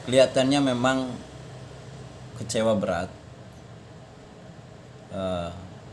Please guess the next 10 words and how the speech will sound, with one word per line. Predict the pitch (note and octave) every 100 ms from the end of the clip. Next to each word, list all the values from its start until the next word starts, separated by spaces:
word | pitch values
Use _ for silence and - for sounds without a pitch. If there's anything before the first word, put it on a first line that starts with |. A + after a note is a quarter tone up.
| - - -
kalau | - G2 G2 F#2+ - -
dirunut | G#2+ G#2+ C3 A#2+ - G#2
dari | G2+ G2+ F#2+ F2+ - - - - - - - - - - - -
perjuangan, | A2 G#2+ G2 G#2 G2 G2+ G2+ G2 F#2+ F#2+ G2
mungkin | G#2 G#2
dianggap | G#2 G2 G2+
perjuangannya | - G2 G2+ G#2 G2+ G2 G2 F#2+
dia, | G2 E2+ F#2 G#2+ - - - - - - - - - - - -
salah | G2 G2 G#2
satunya | G2+ A2+ A2+ B2 B2 A#2+ A#2